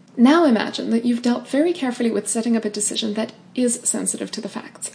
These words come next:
and you can snap your fingers to see the factual information you need for executing your decision. What do you need data science for? <laughs> Nothing, that's what.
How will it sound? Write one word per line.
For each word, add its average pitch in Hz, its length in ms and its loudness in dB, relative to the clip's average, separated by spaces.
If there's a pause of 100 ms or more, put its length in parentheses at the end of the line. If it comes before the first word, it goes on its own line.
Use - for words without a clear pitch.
and 226 180 4
you 320 100 2
can 220 180 -2
snap 320 380 0
your 320 100 0
fingers 226 500 -2
to 208 120 -8
see 208 160 -2
the 202 100 -8
factual 240 420 -4
information 208 500 -2
you 208 120 -2
need 208 180 -2
for - 160 -14
executing - 540 -4
your 101 140 -4
decision. - 400 -8 (440)
What 233 200 2
do 330 60 4
you 320 60 4
need 311 180 0
data 240 220 -2
science - 320 -8
for? 247 240 -14 (300)
<laughs> - 320 -8
Nothing, 269 460 4
that's - 260 -4
what. - 240 -8